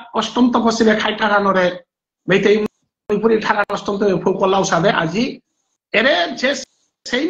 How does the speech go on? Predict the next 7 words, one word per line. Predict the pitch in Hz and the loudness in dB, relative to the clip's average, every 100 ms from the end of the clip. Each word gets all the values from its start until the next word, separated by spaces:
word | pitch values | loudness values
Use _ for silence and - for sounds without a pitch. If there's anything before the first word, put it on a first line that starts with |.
| 370 | 0
মানুষে | 359 311 269 | 0 0 -4
তাই | 247 226 | -4 -4
সেই | 226 247 311 | -4 -4 -4
সংগঠনে | 294 247 220 214 208 170 | -4 -2 -2 -2 0 0
গই | 147 120 - _ _ _ _ - | -2 -4 -10 _ _ _ _ -4
মণিপুর | 165 262 311 _ _ _ _ _ _ _ 311 311 | 4 4 4 _ _ _ _ _ _ _ -2 2
আর | 277 | 2